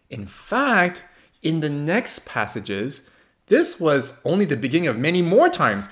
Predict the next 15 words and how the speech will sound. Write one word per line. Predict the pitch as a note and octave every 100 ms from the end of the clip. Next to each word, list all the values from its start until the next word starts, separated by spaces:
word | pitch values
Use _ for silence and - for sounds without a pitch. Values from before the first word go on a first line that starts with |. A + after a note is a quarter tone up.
| -
where | C#3+ D3
he | D3+
separated | C#3+ D#3+ F3 A#3 G3+ G#3+ G#3
things. | D#3+ G#2 G2 - _ _ _ _
He | -
separated | G2+ - G2+ G#2+ G2 G2
waters, | B2 G3+ A#3 B3 A#3 - - _ _ _
he | -
separated | A2+ B2 - G#2 F#2+ F#2
heavens, | - C4+ A#3+ A3+ A3+ A3+ - - _ _ _
he | F3
separated | D#3 C#3 - G#2+ G2 F2
land, | C3 B3 C4 B3 B3 G#3+ -
et | - G3
cetera. | - C4+ - E2+